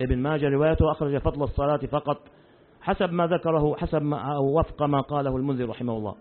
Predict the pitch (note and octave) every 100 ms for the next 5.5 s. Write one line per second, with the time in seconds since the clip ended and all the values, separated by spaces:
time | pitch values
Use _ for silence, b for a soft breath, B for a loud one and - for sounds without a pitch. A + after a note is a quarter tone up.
0 | B B B B A2 C3 F#3 - F#3+ F3
1 | E3+ F3 F#3 F3+ F3 E3+ D#3+ D#3+ E3 D3+
2 | D#3 D3 D3+ D3 D3+ - D2 C#3+ F3+ E3+
3 | E3 - E3 F3 F3+ D#3 D#3+ D3+ B2+ C3
4 | C#3 C3 D3+ C3 A#2 G#2 - B2 A#2+ A#2+
5 | B2+ D3 - C#3 D3